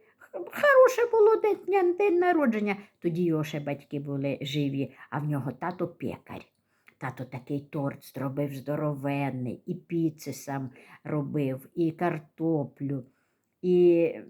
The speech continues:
м'ясо якесь було. Ну, ду-, тоді дуже багато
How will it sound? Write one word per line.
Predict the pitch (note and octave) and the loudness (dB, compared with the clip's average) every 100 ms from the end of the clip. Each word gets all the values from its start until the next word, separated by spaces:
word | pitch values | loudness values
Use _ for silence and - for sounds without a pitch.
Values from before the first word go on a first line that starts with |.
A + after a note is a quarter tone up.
| - _ - | -20 _ -10
м'ясо | D#3 D3+ D#3 E3 D#3 E3+ | -4 -2 0 0 -2 -4
якесь | D#3 D3+ D3+ D3 | -2 -2 -6 -8
було. | C#3+ D3 D3 C#3 | -8 -6 -4 -2
Ну, | E3+ F3+ | 0 0
ду-, | D#3 G#3+ G#3 | 2 0 0
тоді | F#3 E3+ | -2 0
дуже | E3+ D3 G3+ F3+ | -2 -2 -2 -2
багато | D3 C#3 C3 C#3 D3 | 0 -2 -2 -6 -6